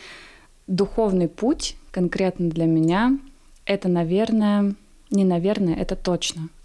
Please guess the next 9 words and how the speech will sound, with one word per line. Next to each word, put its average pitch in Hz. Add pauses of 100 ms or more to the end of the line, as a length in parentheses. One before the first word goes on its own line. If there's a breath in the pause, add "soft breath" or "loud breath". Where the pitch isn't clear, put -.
(140)
то, 214
зачем 190
мы 180
сюда 165
пришли. 175 (680)
То -
есть - (160)
для 185
меня, 175